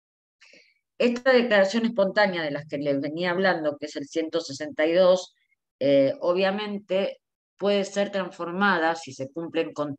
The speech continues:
todos los rigores de una declaración indagatoria, en una declaración indagatoria, es decir, se le dice a la persona que a partir de este momento se le va a comenzar a tomar una declaración indagatoria, se le den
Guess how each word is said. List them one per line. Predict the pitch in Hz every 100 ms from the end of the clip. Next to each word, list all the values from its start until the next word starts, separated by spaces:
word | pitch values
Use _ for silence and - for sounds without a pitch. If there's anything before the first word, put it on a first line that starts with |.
| -
todos | 214 202 170
los | 156
rigores | 135 151 175 156 139
de | 135
una | 151 156 151
declaración | 143 139 135 - - 165
indagatoria, | 151 147 135 147 139 160 160 165 180 190 - _ _ -
en | 139
una | 156 160
declaración | 156 139 139 135 170 165
indagatoria, | 156 151 147 - 165 160 170 160
es | 147
decir, | 143 139 160 156
se | -
le | 143 135
dice | 143 147 - 95 - _
a | 120
la | 135 135
persona | 143 139 170 175 170
que | 139
a |
partir | 135 131 147
de | 143
este | 143 151
momento | 151 180 196 190 - 208 202 - _ _ - -
se | - 143
le | 135
va | 139
a | 139
comenzar | 139 135 156
a | 147
tomar | - 139 143
una | 139 139
declaración | 131 131 131 127 143 143
indagatoria, | 143 143 147 147 202 202 196 208
se | 202 143
le | 139
den | 135 143